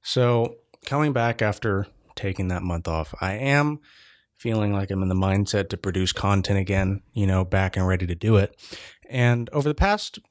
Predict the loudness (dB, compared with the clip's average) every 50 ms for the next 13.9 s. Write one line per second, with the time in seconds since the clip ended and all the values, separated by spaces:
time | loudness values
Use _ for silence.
0 | _ _ -4 -2 0 0 0 2 2 2 2 2 0 0 -2 -2 -4 -6 -10 -16
1 | _ _ _ _ _ -12 -10 -6 -6 -6 -6 -8 -10 -12 _ _ _ _ _ _
2 | _ _ _ _ _ _ _ -6 -2 0 2 2 2 0 0 0 2 2 4 6
3 | 6 6 4 2 -2 -6 _ _ -20 -20 _ _ _ _ _ _ _ _ _ _
4 | _ _ _ _ _ _ _ _ _ _ -2 -2 -2 0 2 0 2 2 0 -2
5 | -2 0 2 2 2 4 4 2 2 2 0 -6 -6 -6 -10 -18 _ -20 -20 _
6 | _ _ _ _ _ _ 0 2 2 4 4 2 0 -2 -4 -10 -12 -14 -14 -16
7 | -8 0 2 2 4 4 2 -2 -2 -4 -4 -8 -10 -12 -14 -16 -20 -20 -20 -20
8 | -20 _ _ _ _ _ _ _ -4 0 2 4 4 2 2 2 0 0 0 2
9 | 0 0 2 0 2 2 2 2 2 0 0 2 2 4 2 2 0 0 0 0
10 | 0 0 -2 -6 _ _ _ _ _ _ _ _ -8 -2 0 2 2 2 2 2
11 | 2 2 0 -4 -6 -4 -2 -2 -2 -2 -4 -2 0 2 2 2 0 -2 -12 _
12 | _ _ -4 -2 -2 0 0 0 0 0 2 4 4 4 4 2 2 0 2 2
13 | 2 2 2 2 2 0 0 0 -2 -4 -2 2 2 2 2 2 -2